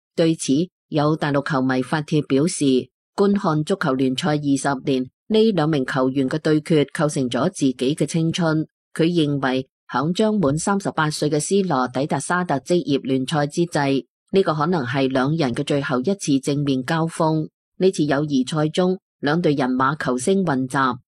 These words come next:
因此幾乎所有球迷都對呢次賽事非常關注。同時，呢場比賽亦係 C 羅自去年十一月離開曼聯以嚟嘅首秀。呢位巨星響全球範圍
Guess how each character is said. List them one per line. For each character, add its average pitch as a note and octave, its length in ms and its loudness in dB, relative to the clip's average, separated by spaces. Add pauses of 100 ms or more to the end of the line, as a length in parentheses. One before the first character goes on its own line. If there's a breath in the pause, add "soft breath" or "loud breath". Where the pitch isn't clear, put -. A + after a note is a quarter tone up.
(120)
因 G#3+ 200 2
此 D#3 280 0
幾 G3 160 4
乎 - 120 -6
所 C3+ 240 -2
有 D3 240 0
球 B2+ 200 -2
迷 B2+ 340 0
都 G#3 240 2
對 D3+ 240 2
呢 E3 140 2
次 D#3+ 120 -2
賽 C#3+ 220 0
事 C3+ 200 0
非 E3 220 0
常 B2+ 240 -4
關 D3+ 280 -2
注。 D3 120 -4 (560)
同 C#3 220 0
時， B2+ 280 2 (280)
呢 A#3 120 4
場 C3+ 220 0
比 C#3 240 0
賽 D#3+ 260 0
亦 D3 160 -2
係 C#3+ 280 0
C G3 220 0
羅 D3 260 0
自 C#3+ 180 2
去 D3+ 220 0
年 C3+ 240 2
十 B2 140 -2
一 F#3 260 -2
月 C#3 140 2
離 B2+ 240 -2
開 F#3+ 260 0
曼 C#3 260 0
聯 A#2+ 220 0
以 C#3 160 0
嚟 C#3 160 0
嘅 - 100 -2
首 A#2+ 240 -2
秀。 C3+ 420 0 (280)
呢 F#3 100 4
位 E3 200 2
巨 C3+ 200 2
星 G3 240 2
響 D3+ 260 -2
全 C3 220 0
球 B2 260 -2
範 C#3 260 -2
圍 B2+ 160 0